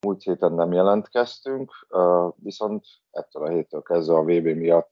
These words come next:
heti kétszer is jelentkezünk. Ellenben nem egy V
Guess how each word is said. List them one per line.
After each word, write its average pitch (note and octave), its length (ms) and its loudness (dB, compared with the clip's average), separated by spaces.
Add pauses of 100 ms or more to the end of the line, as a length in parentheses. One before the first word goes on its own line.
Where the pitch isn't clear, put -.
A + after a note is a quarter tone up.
(100)
heti D#2+ 220 -14
kétszer E2+ 460 -6
is - 420 -8 (840)
jelentkezünk. A#2 880 2 (500)
Ellenben G#2 920 4
nem D#2+ 240 -10
egy D#2 200 -6 (220)
V F2 60 -12